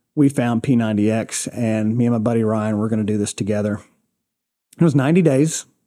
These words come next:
It was twelve weeks-ish, and it had, like, a diet plan and everything. And before we started, this looked like so much work. At the time, I was working from five A M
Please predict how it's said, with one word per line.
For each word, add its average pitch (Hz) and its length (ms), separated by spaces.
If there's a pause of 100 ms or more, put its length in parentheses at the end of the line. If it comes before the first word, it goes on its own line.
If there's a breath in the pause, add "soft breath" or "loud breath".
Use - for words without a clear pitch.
(680)
It 127 80
was 120 180
twelve 147 340
weeks-ish, 139 680
and 127 80
it 120 100
had, 127 200
like, 110 200
a 101 100
diet 156 400
plan 165 360
and 139 100
everything. 127 600
And 117 380 (2250 loud breath)
before 185 300
we 185 120
started, 147 680
this 196 260
looked 156 320
like 120 280
so - 520
much 139 320
work. 113 480 (320 soft breath)
At 139 120
the 165 80
time, 185 340
I 165 80
was 143 220
working 147 500
from 120 540
five 147 420
A 147 240
M 143 340